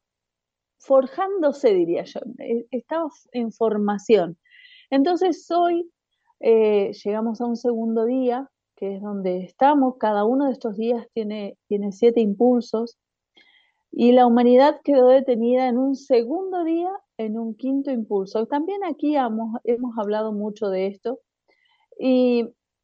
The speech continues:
en ese quinto impulso es donde está todo lo que Agustín describió recién, todo lo que ha sido la rebelión, todo lo que es el dragón manifestándose, implantando pensamientos, formas de vida, y un montón de cosas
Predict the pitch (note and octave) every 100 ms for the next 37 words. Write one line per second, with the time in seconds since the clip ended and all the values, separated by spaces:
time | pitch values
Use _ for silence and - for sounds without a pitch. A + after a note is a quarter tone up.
0 | _ _ _ _ _ _ _ - A#3+ C#4
1 | C#4+ E4 D#4 D#4 D4+ D#4 B3+ C4+ D4 C#4+
2 | D4+ B3 B3+ B3+ B3+ A3 - B3+ C4 _
3 | _ F#4+ G4+ F#4 D4 C4 A3+ G#3+ G3 B3+
4 | A#3+ B3 - G#3 G#3 G3+ G3+ - F#3 G3+
5 | _ _ _ _ - B3+ C#4+ C#4 B3+ A3
6 | G#3+ A#3+ G#3 G3+ G#3 G#3 A#3+ B3 A#3+ G#3
7 | F#3 F#3+ F#3+ G3+ B3 C#4 C4 B3 A#3 A#3+
8 | G#3+ A3 G#3+ A#3 A3 G3 F#3+ G3 A#3 A#3+
9 | A3 G3+ - F#3+ - A3 A3 G3+ - A3+
10 | A#3 B3 - _ - G#3+ A3 G#3+ A#3 A#3
11 | A#3 G3+ F#3+ G3+ G#3+ A#3+ G#3+ G3+ _ B3
12 | B3+ A3+ G3+ G3 F#3+ A3+ A#3 A3+ G#3+ G#3
13 | - _ - B3 C4 B3 A#3 C4+ C#4 C#4
14 | C4 C4 D4 D4+